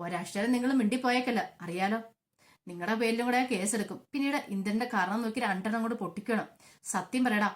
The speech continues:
പല്ലവി എന്ത് ചെയ്യുന്നു?" ചോദിക്കുക. "എന്റെ മാഡം, എനിക്കറിയില്ല" എന്ന് പറയാം. "ഹാ, നീ പറയത്തില്ലല്ലേ? എന്നാ കുഴപ്പമില്ല, നിന്നെ പോലീസ് സ്റ്റേഷൻ കൊണ്ട് ഞാൻ പറയിച്ചോളാന്ന്" പറയാം. ഉം, കണ്ടോ, ഇനിയെങ്ങാനും എന്തേലും ആണെന്ന് അറിഞ്ഞിട്ടുണ്ടെങ്കിൽ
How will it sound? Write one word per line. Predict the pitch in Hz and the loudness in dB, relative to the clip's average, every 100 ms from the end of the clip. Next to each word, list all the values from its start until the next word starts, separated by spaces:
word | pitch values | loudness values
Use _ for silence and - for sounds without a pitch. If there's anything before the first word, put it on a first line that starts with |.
| - _ | -6 _
പല്ലവി | 330 320 339 | 0 2 2
എന്ത് | 262 | 2
ചെയ്യുന്നു?" | 226 233 | 4 2
ചോദിക്കുക. | 214 190 202 180 _ _ _ _ _ | 2 0 -2 -4 _ _ _ _ _
"എന്റെ | 175 196 | -6 0
മാഡം, | 208 202 208 | 2 2 0
എനിക്കറിയില്ല" | 247 320 311 208 220 226 | -2 0 2 2 2 2
എന്ന് | 214 208 | 2 2
പറയാം. | 196 - - _ - | -2 -6 -16 _ -2
"ഹാ, | 240 | 0
നീ | 165 175 214 | 0 -2 -2
പറയത്തില്ലല്ലേ? | 226 170 196 226 214 196 190 - _ - | 0 0 0 0 2 2 0 -4 _ -2
എന്നാ | 262 | 0
കുഴപ്പമില്ല, | 285 233 233 233 208 - - | 2 0 2 0 -2 -4 -2
നിന്നെ | 302 330 | 0 0
പോലീസ് | 349 359 370 | 2 4 4
സ്റ്റേഷൻ | 370 339 339 | 2 0 0
കൊണ്ട് | 247 226 | 0 2
ഞാൻ | 226 | 2
പറയിച്ചോളാന്ന്" | 240 190 202 214 214 220 | 2 0 0 0 2 2
പറയാം. | 190 196 - _ _ - | 0 0 -4 _ _ -16
ഉം, | 185 - - _ _ | -16 -16 -20 _ _
കണ്ടോ, | 175 175 190 - _ _ | -8 -6 -8 -12 _ _
ഇനിയെങ്ങാനും | 165 175 190 202 214 220 - _ _ - | -8 -6 -2 2 2 0 -6 _ _ -2
എന്തേലും | 269 262 254 254 | 2 4 4 4
ആണെന്ന് | 214 233 247 | 4 4 4
അറിഞ്ഞിട്ടുണ്ടെങ്കിൽ | 202 226 240 226 226 | 4 2 2 2 2